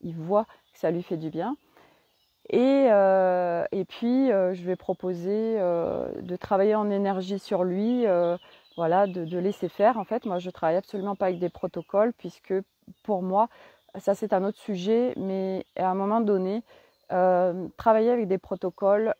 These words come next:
euh, on reste dans l'enfermement, euh, de, de, de là où on était avant, en fait, et, euh, revenir à, à, à son êtreté, à son essence.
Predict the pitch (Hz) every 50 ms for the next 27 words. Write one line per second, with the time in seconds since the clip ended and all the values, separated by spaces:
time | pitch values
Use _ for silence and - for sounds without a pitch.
0 | _ - 180 180 175 175 170 170 170 165 170 175 175 165 165 - 90 107 - -
1 | - - - - 202 190 196 220 240 214 220 190 196 220 214 - - 254 240 220
2 | 220 214 208 202 196 196 214 247 - - - - - _ _ - _ _ - -
3 | 185 190 185 180 175 175 175 170 165 165 165 - 170 170 180 190 180 180 175 175
4 | 170 160 170 180 180 180 165 170 190 202 214 233 240 220 214 202 185 185 - -
5 | 202 190 185 175 160 175 208 262 226 180 - - 208 233 - - _ _ - _
6 | _ _ _ _ _ _ - 196 208 214 220 202 190 180 175 175 165 165 165 175
7 | - - - - - - - - - - - _ _ _ _ _ _ - 190 214
8 | 214 226 233 247 277 285 226 - - 190 185 190 190 - - - 185 180 180 175
9 | 175 - - - 175 180 - - - - 196 190 196 214 240 - - - 226 196
10 | - - 208 226 247 277 - - - 175 185 175 - - 185 185 180 180 180 -
11 | - 202 233 - - -